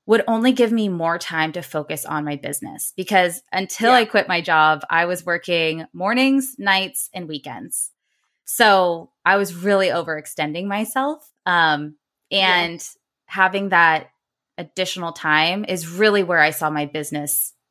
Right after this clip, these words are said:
Speaker 1: you know, take off, is when I went full time.
Speaker 2: I love that.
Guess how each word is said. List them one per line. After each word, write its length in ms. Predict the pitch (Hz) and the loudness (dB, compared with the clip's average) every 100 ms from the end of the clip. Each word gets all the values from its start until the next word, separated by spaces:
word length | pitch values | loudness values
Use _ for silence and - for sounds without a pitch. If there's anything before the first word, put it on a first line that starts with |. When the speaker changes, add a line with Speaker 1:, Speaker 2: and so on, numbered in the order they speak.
| _ | _
Speaker 1:
you 100 | 175 160 | -12 -10
know, 100 | - | -10
take 300 | - - 165 | -10 -2 2
off, 480 | 147 98 - - - _ - | 4 4 2 -4 -16 _ -10
is 140 | 156 | -8
when 120 | 156 151 | -2 -2
I 80 | |
went 240 | 143 135 135 | -2 -6 -8
full 120 | - | -14
time. 320 | - - 175 - _ _ _ _ _ _ _ _ _ _ _ _ _ | -12 -12 -14 -16 _ _ _ _ _ _ _ _ _ _ _ _ _
Speaker 2:
I 140 | 208 | -6
love 300 | 196 190 185 190 | -6 -6 -6 -4
that. 300 | 170 151 | -4 -4